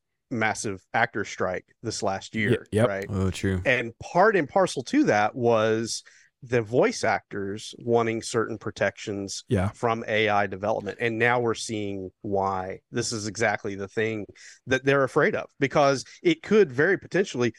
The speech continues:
Speaker 1: put them out of work. So all of those canned lines that they speak for hours and hours on end,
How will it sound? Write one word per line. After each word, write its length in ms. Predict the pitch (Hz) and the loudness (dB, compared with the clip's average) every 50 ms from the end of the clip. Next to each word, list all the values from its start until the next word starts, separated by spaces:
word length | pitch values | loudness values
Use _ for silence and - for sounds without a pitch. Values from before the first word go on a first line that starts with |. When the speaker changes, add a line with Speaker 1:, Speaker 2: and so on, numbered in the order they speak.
| _ _ _ - | _ _ _ 2
Speaker 1:
put 140 | 156 147 - | 2 2 2
them 180 | - 123 113 104 | 2 0 0 0
out 120 | 98 98 | -2 -2
of 120 | 120 107 | -4 -8
work. 340 | 104 107 101 92 - _ _ _ _ - | -8 -6 -6 -6 -8 _ _ _ _ -4
So 180 | - - 160 | 2 2 4
all 240 | 143 147 175 214 226 | 4 6 6 8 8
of 180 | 202 170 165 156 | 6 4 2 -2
those 140 | 165 143 | -2 -6
canned 380 | - - - 151 151 156 151 120 | -6 -2 0 2 2 2 2 2
lines 480 | 120 120 135 156 147 120 110 110 104 - | 2 2 2 2 2 2 2 0 -2 -6
that 100 | 117 - | -4 -2
they 120 | 127 127 | -2 -2
speak 360 | 113 - - - 147 147 - | -2 -2 -2 -2 -2 -2 -2
for 120 | - 113 107 | -2 -2 0
hours 300 | 110 110 113 113 104 95 - | 2 2 2 2 0 -2 -8
and 100 | 101 90 | -8 -6
hours 260 | 104 107 101 95 90 | -4 -2 -2 -2 -4
on 140 | 101 95 95 | -6 -6 -4
end, 160 | 120 131 - | -4 -4 -6